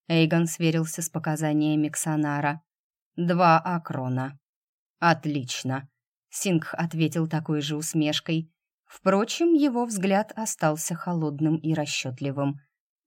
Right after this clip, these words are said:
«Экипажу приготовиться к операции. Парни, всё должно пройти гладко, как шлехсова шкурка. Никаких следов, никаких свидетелей. Нас здесь не было. Всё понятно?»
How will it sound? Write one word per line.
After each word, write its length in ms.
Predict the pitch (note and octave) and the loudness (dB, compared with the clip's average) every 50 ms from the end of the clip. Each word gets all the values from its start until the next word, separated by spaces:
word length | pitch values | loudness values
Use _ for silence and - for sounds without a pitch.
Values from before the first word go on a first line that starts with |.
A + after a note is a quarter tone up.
| _ _ _ _ _ - | _ _ _ _ _ -2
«Экипажу 600 | E3+ F3+ F3 F3+ E3 D#3 - D3+ D3 D3 E3 F3 | 0 0 2 2 2 4 4 4 4 4 2 -2
приготовиться 760 | F3 - E3+ D3+ D#3 D3 C#3+ D3+ D3+ C#3 C#3+ C#3+ C#3+ - D3 | -2 0 0 2 2 0 0 -2 -4 -4 -4 -6 -6 -8 -8
к 80 | - - | -6 -8
операции. 800 | C#3+ C#3 D#3 C#3+ C#3 C3+ C3+ C3 - - - D3 C#3+ D3 D3+ - _ _ _ _ _ _ - | -6 -4 -4 -2 -2 -4 -4 -6 -6 -4 -4 -2 -2 -2 -4 -8 _ _ _ _ _ _ 4
Парни, 520 | F3 D#3+ D#3 D3+ D3 D3 C#3+ C#3 C#3 C#3+ C#3+ - | 6 8 8 8 6 4 2 0 0 -4 -6 -10
всё 300 | - - - F3 F3 E3 | -10 -4 0 2 2 4
должно 420 | D#3+ D#3+ D#3+ D#3+ D#3 E3 D#3+ D#3+ D#3 | 4 4 4 4 4 2 2 2 2
пройти 380 | D#3+ D#3 D3 C#3+ D3 - D#3 | 2 2 2 2 0 -2 -2
гладко, 640 | D3 D3+ D#3 F3 F#3 E3 D#3 - - B2+ A#2 B2 - _ _ | -2 0 2 4 4 2 2 0 -4 -4 -4 -6 -8 _ _
как 200 | - F3 D#3+ - | -2 -2 0 0
шлехсова 680 | - - - E3 D#3+ C#3+ C#3 - - - D#3 D3 D3 | 0 0 2 0 0 0 -2 -2 -2 0 0 0 -2
шкурка. 680 | C3+ - - - - D#3 D3+ D3+ - D3 C3+ B2+ B2+ - _ _ _ _ _ _ - | -2 -4 -4 -6 -4 -4 -4 -2 -2 0 -2 -2 -2 -6 _ _ _ _ _ _ -2
Никаких 560 | F3 F#3 F#3 F3 F3 F3 E3+ - F#3+ E3+ - | 0 2 2 2 2 0 0 0 -2 -4 -4
следов, 640 | - - F3+ F3 F3 E3 F3 D3 B2 - - - _ - | -4 -2 -2 -2 0 0 -2 -2 -4 -6 -12 -16 _ 0
никаких 720 | D#3 D3+ D#3 D#3 D3+ D3 D#3+ D3 C#3 C#3+ - C#3 B2+ C3 | 2 4 4 4 4 2 0 -2 -2 -2 -6 -8 -6 -6
свидетелей. 920 | - - E3+ E3 F#3 F3+ D#3 C#3 C3+ B2+ B2+ - C#3 C3 C#3 C#3 C3 C3 _ _ _ _ _ _ | -6 -4 -4 -2 -2 -2 -4 -4 -4 -4 -4 -6 -4 -4 -4 -4 -6 -8 _ _ _ _ _ _
Нас 320 | - F3 F3 E3+ E3 D#3+ D3+ | 0 2 4 4 4 4 2
здесь 420 | D#3 D3 D3 D#3 D3+ D3 - - | -2 -4 -2 -2 -2 -2 -2 -2
не 240 | E3+ E3+ F#3 F3 C#3 | 0 0 2 0 0
было. 460 | B2+ C#3 C3+ C3 C3 B2+ C3 C3+ - _ _ _ - | 0 -2 -2 -2 -2 -2 -4 -6 -10 _ _ _ -20
Всё 340 | - - - - E3+ D3+ | -16 -10 -4 -2 -2 0
понятно?» 760 | D#3 F#3 F#3+ G3 F#3+ D#3 B2 A#2+ B2 - B2+ B2+ C3 C3 - | 4 4 4 6 6 4 0 0 -2 -4 -4 -4 -4 -4 -8